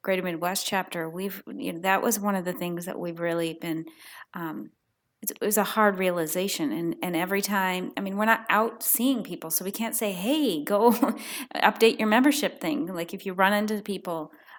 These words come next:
Um, so I think that that's been a little bit hard for us. It's like, "Oh, gosh, I hope that person is okay," first and foremost, right? And then second,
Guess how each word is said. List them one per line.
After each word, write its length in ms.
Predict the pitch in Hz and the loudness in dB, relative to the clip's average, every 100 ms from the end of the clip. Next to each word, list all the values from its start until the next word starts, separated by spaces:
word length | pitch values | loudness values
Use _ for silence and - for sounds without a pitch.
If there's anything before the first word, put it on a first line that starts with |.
| - | -6
Um, 240 | 208 185 | -2 -2
so 180 | 180 233 | 0 2
I 100 | 240 | 2
think 320 | 240 - 427 330 | 0 -10 -8 -8
that 140 | 262 | 0
that's 300 | 196 214 - | 0 0 -2
been 140 | 233 | -4
a 120 | 214 180 | -4 -2
little 280 | 185 202 | 0 0
bit 400 | 196 196 175 - _ - _ | 0 0 -2 -4 _ -20 _
hard 480 | - - 214 233 233 | -14 0 4 4 2
for 180 | - 208 | -2 0
us. 240 | 165 - | 0 -4
It's 200 | - - | -6 -8
like, 160 | 190 - | -10 -12
"Oh, 300 | 214 233 208 | -16 -18 -14
gosh, 300 | - 247 240 | -10 -8 -4
I 80 | 196 | -4
hope 240 | 202 247 | 0 0
that 180 | 247 208 | 2 -2
person 360 | - 220 214 185 | 0 -2 -2 -6
is 120 | 170 | -6
okay," 880 | 156 - - - 247 202 - - - - - - - | -6 -8 -10 -2 0 0 -4 -8 -12 -20 -20 -16 0
first 460 | 254 214 - - | 4 4 2 -4
and 160 | 180 - | -4 -6
foremost, 680 | - 226 214 - 175 - - | -2 0 2 0 -2 -4 -4
right? 320 | 190 240 - | 0 0 0
And 200 | 196 196 | -4 -2
then 280 | 202 202 196 | 0 -2 -2
second, 640 | - 233 240 220 180 - | -2 -2 -4 -4 -4 -8